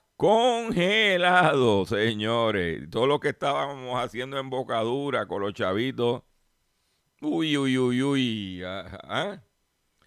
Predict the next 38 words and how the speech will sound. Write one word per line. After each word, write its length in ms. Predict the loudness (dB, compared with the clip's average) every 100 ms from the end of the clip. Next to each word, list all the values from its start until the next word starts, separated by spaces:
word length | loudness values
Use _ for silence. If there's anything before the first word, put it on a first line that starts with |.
| _ _
Mientras 360 | -12 -10 -6 -4
las 120 | -4
principales 580 | -6 -8 -8 -4 -2 -2
economías 460 | -2 -4 -6 -6 -6
mundiales 440 | -6 -4 -4 -2
vuelven 380 | -4 -4 -4 -4
a 80 | -4
recaer, 480 | -4 -2 -2 -4
como 220 | -6 -10 -8
se 100 | -8
puede 260 | -4 -4
ver, 340 | -2 -4 -8 -20 _ _ _ _ _ _ _
este, 380 | -4 -4 -4 -12
Trump 260 | -8 -8 -6
se 140 | -6
niega 260 | -4 -2 -2
a 40 |
firmar 340 | -4 -6 -4 -4
el 120 | -4
paquete 340 | -4 -4 -6
de 20 |
estímulo 480 | -8 -8 -10 -8 -6
que 80 | -6
aprobó 400 | -6 -6 -6 -6
el 80 | -6
Congreso. 720 | -8 -6 -6 -6 -8 -16 -18 _ _ _ _ _ _ _ _ _ _ _ _ _ _ _ _ _ _ _ _ _
Ya 160 | -8 -4
él 60 |
había 240 | -2 -2 -4
firm-, 320 | -6 -8 -6
amenazado 800 | -6 -4 -6 -6 -4 -2 -2 -4
de 140 | -6
que 120 | -8
no 100 | -10
iba 180 | -8 -8
a 40 | -6
firmarlo, 720 | -8 -8 -6 -4 -4 -6 -4
pero, 480 | -4 -2 -4 -12